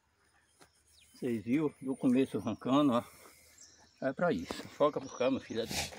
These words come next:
Tá com duas camadas de carreira. <laughs> Tá com duas camadas. Uma camada aqui e outra cá, ó.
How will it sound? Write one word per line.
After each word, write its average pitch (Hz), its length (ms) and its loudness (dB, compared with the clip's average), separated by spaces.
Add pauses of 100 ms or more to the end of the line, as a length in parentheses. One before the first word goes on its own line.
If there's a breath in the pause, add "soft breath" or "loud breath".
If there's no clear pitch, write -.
Tá 170 160 6
com 196 160 4
duas 233 300 8
camadas 185 480 6
de 202 80 -8
carreira. 160 340 6
<laughs> - 800 10 (420 soft breath)
Tá 170 160 8
com 175 160 0
duas 190 280 4
camadas. 117 500 8
Uma 139 140 8
camada 151 420 8
aqui 147 160 0
e 196 40 8
outra 240 200 4
cá, 107 280 10
ó. 120 120 8